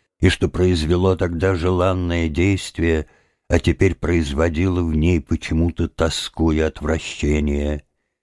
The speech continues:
Ей стало гораздо легче, когда заговорили о другом и объявили ей, что теперь им можно опять жить вместе,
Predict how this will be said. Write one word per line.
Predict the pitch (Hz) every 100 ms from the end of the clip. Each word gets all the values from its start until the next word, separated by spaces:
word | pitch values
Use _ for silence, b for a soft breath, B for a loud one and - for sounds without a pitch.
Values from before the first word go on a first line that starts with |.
| _ _ _ _ _ -
Ей | 90 131 117
стало | - - 120 117 113
гораздо | 104 92 98 117 120 95 104
легче, | 104 95 98 80 - 76
когда | - 80 76
заговорили | 82 85 85 82 95 101 95
о | 85
другом | 73 78 71 80 117 113 101 b b b b _ -
и | 78
объявили | 80 73 92 92 123 175 147
ей, | 92 76 78 82 80 78 _ _ _ _
что | - - 82
теперь | - 92 160 170 127
им | 87
можно | 80 85 123 104 92 82
опять | 69 - 98 143 78
жить | 73 76 65
вместе, | 76 78 82 82 - - 76